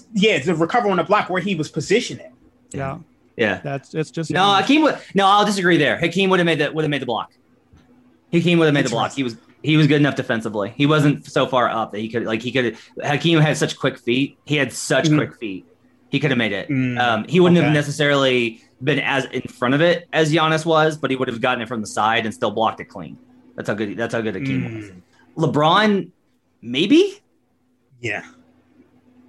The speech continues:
Speaker 3: Like, yeah, I say LeBron. LeBron could have done
Speaker 1: Young,
Speaker 3: it.
Speaker 1: young Cleveland, uh, shoot, maybe even, you
Speaker 3: Lebr-, yeah.
Speaker 1: like,
Speaker 3: Tw-
Speaker 1: late
Speaker 3: twenty twelve,
Speaker 1: Cleveland
Speaker 3: twenty twelve,
Speaker 1: LeBron.
Speaker 3: LeBron does that, I think. Yeah.
Speaker 1: Yeah.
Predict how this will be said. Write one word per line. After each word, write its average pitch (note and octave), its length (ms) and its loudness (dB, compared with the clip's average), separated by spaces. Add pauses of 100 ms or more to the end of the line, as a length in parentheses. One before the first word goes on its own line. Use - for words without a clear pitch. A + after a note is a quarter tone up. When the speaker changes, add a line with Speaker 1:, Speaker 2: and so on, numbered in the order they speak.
(480)
Speaker 3:
Like, D3+ 340 -2 (1160)
yeah, E3+ 360 2
I E3 100 0
say B3 140 2
LeBron. A#2 640 0
LeBron D3 300 0
could C3+ 100 -4
have G#2+ 100 -4
done C#3 80 -2
Speaker 1:
Young, E3+ 220 0
Speaker 3:
it. D#3+ 60 -2
Speaker 1:
young E3+ 180 4
Cleveland, E3 500 2
uh, D3+ 80 -14 (100)
shoot, D3 280 2
maybe G3+ 240 2
even, E3+ 460 0
you E3 200 2 (100)
Speaker 3:
Lebr-, C#3+ 240 -4
yeah. D3 300 0
Speaker 1:
like, B2 120 -8 (800)
Speaker 3:
Tw- - 60 -6
Speaker 1:
late E3 120 -2
Speaker 3:
twenty D#3+ 260 2
twelve, D#3+ 160 0
Speaker 1:
Cleveland C#3 280 2
Speaker 3:
twenty G3+ 240 2
twelve, C#3 360 2
Speaker 1:
LeBron. B2 220 -4
Speaker 3:
LeBron A#2+ 280 2
does A2 180 -2
that, G#2 280 -6
I A2 40 -14
think. A2 360 -10 (720)
Yeah. - 280 -6
Speaker 1:
Yeah. B2 320 0